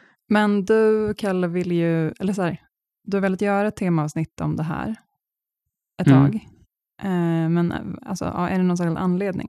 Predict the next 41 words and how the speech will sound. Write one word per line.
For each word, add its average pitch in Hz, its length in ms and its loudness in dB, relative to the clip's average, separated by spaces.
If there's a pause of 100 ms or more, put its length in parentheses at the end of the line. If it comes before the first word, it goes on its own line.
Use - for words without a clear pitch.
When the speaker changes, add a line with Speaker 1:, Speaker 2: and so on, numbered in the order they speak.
(120)
Speaker 1:
Så, 233 240 -16 (180)
eller? 190 200 -10 (880)
Speaker 2:
Mm. 120 560 6 (640)
Speaker 1:
Du 196 140 0
måste 196 220 -2
förklara 185 440 -2
kanske 165 220 -8
vad - 100 -8
det - 40 -10
är 180 140 -6
för - 120 -10
någonting 170 400 -8
först. - 320 -18 (440)
Speaker 2:
Ja, 123 340 6
precis. - 680 -2 (240)
Eh, 113 440 6 (800)
nej, 131 460 6
jag 123 80 2
vet 139 140 0
inte. 131 180 0
Jag 123 180 2
tror 143 260 4
att 131 280 0
jag 131 120 0
bara 120 220 4
har 113 100 4
varit 113 340 0
intresserad 117 640 2
av, 110 300 2
eh, 120 280 -2 (300)
det 143 80 2
här, 113 300 4
den 123 180 2
här 113 120 6
idén 131 320 6
och 113 100 4
velat 117 320 4
läsa 113 220 2
på 131 160 2
om 120 200 6
det. 117 300 4